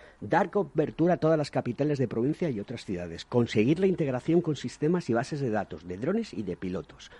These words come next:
Esto para el interés policial es brutal. Por eso decía antes lo de que la seguridad bien entendida empieza por uno mismo. Si tú tienes la obligación como ciudadano de contribuir a la seguridad,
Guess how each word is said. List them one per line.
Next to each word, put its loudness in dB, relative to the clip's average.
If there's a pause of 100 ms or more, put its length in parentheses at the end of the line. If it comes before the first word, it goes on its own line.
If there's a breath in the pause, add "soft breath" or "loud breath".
(100)
Esto -2
para 0
el -2
interés -6
policial -2
es -8 (160)
brutal. -6
Por -6
eso -2
decía 2
antes -2
lo -4
de -6
que -6
la -8
seguridad -4
bien -2
entendida -2 (280 loud breath)
empieza 0
por -2
uno 0
mismo. 2 (220 loud breath)
Si -8
tú -2 (100)
tienes 10
la 2
obligación 2
como 2
ciudadano 4
de 2
contribuir 4
a 2
la -2
seguridad, 0